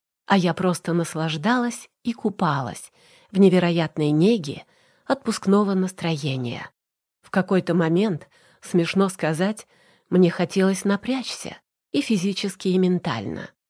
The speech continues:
Когда-то после окончания училища нас отправляли на практику в Аргентину, так что Латинская Америка мне была уже известна в какой-то степени.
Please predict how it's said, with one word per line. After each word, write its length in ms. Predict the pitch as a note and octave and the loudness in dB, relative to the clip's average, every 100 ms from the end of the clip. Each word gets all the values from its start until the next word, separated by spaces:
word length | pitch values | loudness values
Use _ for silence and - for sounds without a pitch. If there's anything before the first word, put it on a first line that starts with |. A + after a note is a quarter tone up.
| _ _ - | _ _ -4
Когда-то 500 | A#3 G3+ G3 E3+ F3 | 0 2 2 0 -2
после 360 | G3+ F#3 F3+ | -2 0 0
окончания 720 | F3+ F#3+ F#3 - G3+ F3+ F3 F3 | 0 0 0 0 0 0 0 0
училища 840 | F3+ - B3 E3+ C3+ - - - _ _ - | -4 -4 -2 -2 -4 -8 -10 -14 _ _ 0
нас 240 | D4 - | 2 2
отправляли 560 | A#3+ - A3 A3+ A#3 G3 | -2 0 2 4 2 2
на 140 | F#3 | 0
практику 680 | G#3 B3+ - - - D#3+ - _ _ _ | 0 -6 -6 -10 -10 -12 -14 _ _ _
в 100 | A#3 | 0
Аргентину, 720 | B3+ B3 B3 - D#3 F#2+ - - _ _ _ | 2 2 0 0 -2 -2 -6 -12 _ _ _
так 160 | D4+ D4+ | -2 -2
что 220 | - G#3+ | -2 0
Латинская 720 | G3+ G3 A3+ G#3 - F3 E3 | 0 0 0 -2 -2 -4 -2
Америка 600 | E3 G#3+ A3+ D3 - A#2 - _ _ | 0 0 -2 -4 -10 -12 -14 _ _
мне 220 | C#4 D#4 A#3+ | 4 6 6
была 240 | A#3 A3 | 4 2
уже 260 | G3+ F#3+ F#3+ | 2 0 -2
известна 460 | F3+ C#3 - C3+ | -2 -4 -4 -6
в 80 | - | -6
какой-то 460 | D3+ - G#3 G#3 F3+ | -6 -2 -4 -4 -10
степени. 680 | - D#3 A#2+ A2 - - | -10 -10 -8 -8 -8 -10